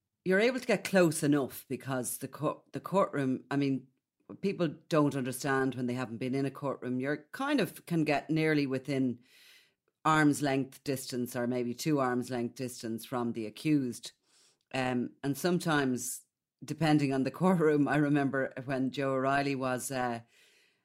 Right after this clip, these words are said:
on trial, you'd actually end up sitting just a, a prison guard away from him, right? So you're, you're very pretty close and personal to the accused in a courtroom. Um,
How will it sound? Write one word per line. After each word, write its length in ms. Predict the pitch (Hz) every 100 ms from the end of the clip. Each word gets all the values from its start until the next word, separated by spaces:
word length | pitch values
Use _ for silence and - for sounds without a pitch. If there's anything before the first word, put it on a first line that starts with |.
| _ -
on 160 | 147 139
trial, 520 | - 151 139 131 127 - _ _ _ _ _ _ _ -
you'd 180 | 160
actually 340 | 147 151 - 151
end 180 | 139 135
up 140 | -
sitting 440 | - 131 135 127 - -
just 320 | 151 - - -
a, 200 | 135 123 -
a 60 |
prison 360 | - 165 151 151
guard 320 | 143 135 131
away 240 | 135 135
from 240 | 139 - 131
him, 160 | 117
right? 260 | 120 139 143
So 120 | -
you're, 240 | 143 143 135
you're 220 | 151 214
very 300 | 233 294 254
pretty 360 | - 254 254
close 420 | 175 196 175 156 -
and 140 | 135
personal 560 | 147 156 160 156 131 120
to 300 | - 143 131
the 120 | 131
accused 480 | 123 - 139 127 131
in 60 |
a 60 | 127
courtroom. 500 | - 147 - 131 123 - - - - _ -
Um, 420 | 147 151 139 -